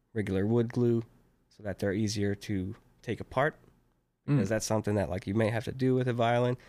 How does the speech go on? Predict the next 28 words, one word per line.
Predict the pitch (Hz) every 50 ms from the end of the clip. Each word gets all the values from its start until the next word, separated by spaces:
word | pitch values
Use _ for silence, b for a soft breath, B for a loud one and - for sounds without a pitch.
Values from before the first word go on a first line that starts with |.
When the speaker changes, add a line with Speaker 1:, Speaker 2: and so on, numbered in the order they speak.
| b b b -
Speaker 1:
It's | 123 123
not | 165 147 123 - -
often | 120 123 123 - - 127 120 120 117
that | 110 104 104 -
on | 92 117 107
an | 107 101
acoustic | 101 - - 123 - - 104
guitar | - 101 - 123 117 117 117 113
you're | 107 104
actually | 104 107 - - 104
gonna | 98 101 95 95 85
be | - 90 95 113 - - - _ _ _ _ _ _ _ _ -
taking | - 104 - 104
it | 95 87
apart. | - - 131 110 113 113 - - - - _ _ _ _ _ _ _ _ _ _ _ -
Speaker 2:
Right. | - 101 98 95
Speaker 1:
But | 95 98 95 -
on | 90 110 104 101
a |
violin, | 98 110 104 101 104 117 139 139 120 113
they | 110 107
use | 110 110 107 107
this | - 101 -
glue | - - 123 131 123 113
that | 104 95 110
has, | 117 107 101 98 -
like, | 101 98 92 - 101
a, | 92 87 98 110